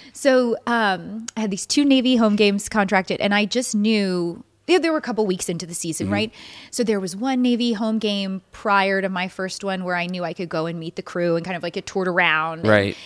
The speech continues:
Speaker 1: and get the lay of the land. And I'm a kid who grew up, like, on the field for most L S U football games because my mom worked for the Athletic Foundation.
Speaker 2: Right.
Speaker 1: So I was just lucky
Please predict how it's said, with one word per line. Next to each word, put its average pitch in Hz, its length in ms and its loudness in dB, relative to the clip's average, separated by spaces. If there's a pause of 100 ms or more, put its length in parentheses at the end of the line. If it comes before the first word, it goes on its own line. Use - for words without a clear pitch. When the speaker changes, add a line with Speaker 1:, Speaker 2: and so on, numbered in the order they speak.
(160)
Speaker 1:
and 202 180 -2
get 196 180 -2
the 208 80 -2
lay 185 220 0
of 185 80 0
the 196 80 2
land. 170 360 0
And 185 120 2
I'm 220 140 4
a 202 40 0
kid 185 160 0
who 180 80 -2
grew 175 260 -2
up, 160 220 -2
like, 156 200 -8 (120)
on 185 220 4
the 165 80 -4
field 165 440 -4
for 170 220 -4 (120)
most 170 280 -6
L 160 100 -4
S 160 120 -6
U 175 40 -12
football 247 300 4
games 180 280 -2
because - 280 -6
my 175 120 -4
mom 156 220 -4
worked 156 200 -12
for 165 100 -6
the 151 120 -8
Athletic 226 340 -2
Foundation. 165 540 -2
Speaker 2:
Right. 196 60 -14
Speaker 1:
So - 120 -10
I 156 100 -8
was 156 100 -10
just 156 180 -14 (160)
lucky 156 640 -10